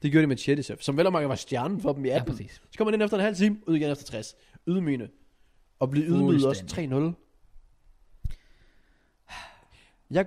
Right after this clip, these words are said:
Speaker 1: går med nul nul, og jeg har ingen anelse om, hvordan det betyder, hvad det betyder for Danmark. Men det betyder, ja, så er vi ude. Så er vi treer.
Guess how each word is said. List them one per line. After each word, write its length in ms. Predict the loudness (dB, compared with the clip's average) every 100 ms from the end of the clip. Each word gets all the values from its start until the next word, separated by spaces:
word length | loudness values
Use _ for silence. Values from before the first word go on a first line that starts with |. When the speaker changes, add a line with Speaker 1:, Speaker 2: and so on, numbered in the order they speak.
| 2
Speaker 1:
går 200 | 4 4
med 140 | 2
nul 280 | 0 2 2
nul, 300 | 2 2 2 -2 _ _ _ _ _
og 80 | -2
jeg 100 | 0
har 80 | 0
ingen 260 | 2 2 2
anelse 260 | 0 2
om, 60 | 2
hvordan 200 | 2 2
det 80 | 0
betyder, 200 | 2 2
hvad 260 | 0 -4
det 80 | -4
betyder 360 | -2 -4 -4 -14 -8
for 120 | -4
Danmark. 340 | -2 -4 -8 -18 -10
Men 100 | -10 -10 _ -10
det 80 | -8
betyder, 340 | 0 2 0 -4
ja, 60 | -10
så 100 | -8
er 20 |
vi 80 | -6
ude. 120 | -6
Så 460 | -8 _ _ _ -14
er 40 |
vi 60 | -8
treer. 240 | -6 -6